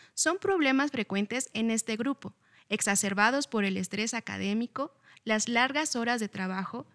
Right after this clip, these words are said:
las expectativas elevadas y la exposición constante a una situación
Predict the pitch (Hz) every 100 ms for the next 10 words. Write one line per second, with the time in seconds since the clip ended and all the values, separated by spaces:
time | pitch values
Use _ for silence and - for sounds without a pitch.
0 | - 220 214 214 - 208 208 214 247 262
1 | 311 285 220 196 196 202 170 - _ 254
2 | 247 233 - 240 240 240 285 302 330 302
3 | 254 247 285 - 233 233 262 277 254 220
4 | 202 196 220 254